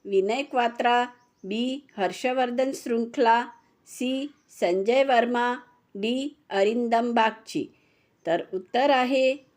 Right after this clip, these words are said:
ऑप्शन क्रमांक ए, विनय क्वात्रा. भारताचा नवीन परराष्ट्र सचिव म्हणून विनय क्वात्रा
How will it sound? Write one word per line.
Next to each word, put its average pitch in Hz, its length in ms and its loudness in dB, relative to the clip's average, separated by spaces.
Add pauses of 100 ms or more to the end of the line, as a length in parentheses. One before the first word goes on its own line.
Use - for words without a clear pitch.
ऑप्शन 294 480 0
क्रमांक 208 500 0
ए, 214 400 0 (420)
विनय 214 380 -2
क्वात्रा. 165 560 0 (480)
भारताचा 247 600 2
नवीन 247 420 2
परराष्ट्र 269 800 2
सचिव 277 420 0
म्हणून 226 400 2 (300)
विनय 226 360 0
क्वात्रा 196 580 2